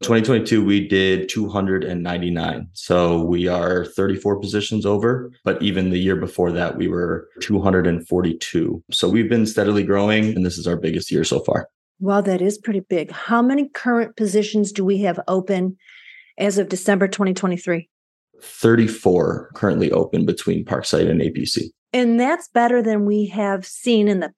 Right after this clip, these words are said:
Speaker 2: past. Like, earlier this year, wasn't it more like sixty plus?
Speaker 1: Yeah. So when we turned the year, we were seventy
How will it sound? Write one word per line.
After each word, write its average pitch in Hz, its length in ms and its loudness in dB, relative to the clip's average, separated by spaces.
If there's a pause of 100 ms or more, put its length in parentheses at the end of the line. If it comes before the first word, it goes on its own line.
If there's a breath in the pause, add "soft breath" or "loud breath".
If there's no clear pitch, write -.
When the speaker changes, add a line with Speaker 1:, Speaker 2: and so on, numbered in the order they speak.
(100)
Speaker 2:
past. - 480 -6
Like, 185 180 -4
earlier 233 380 4
this 202 240 0
year, 247 100 0
wasn't 214 320 0
it 285 80 0
more 254 420 0
like 240 220 -6
sixty - 480 -8
plus? - 640 -4 (120)
Speaker 1:
Yeah. 95 440 4
So 92 400 0
when 92 240 -2
we 110 160 0
turned 110 260 0
the 98 60 0
year, 101 280 2
we 95 140 -2
were 92 720 -4
seventy 107 800 0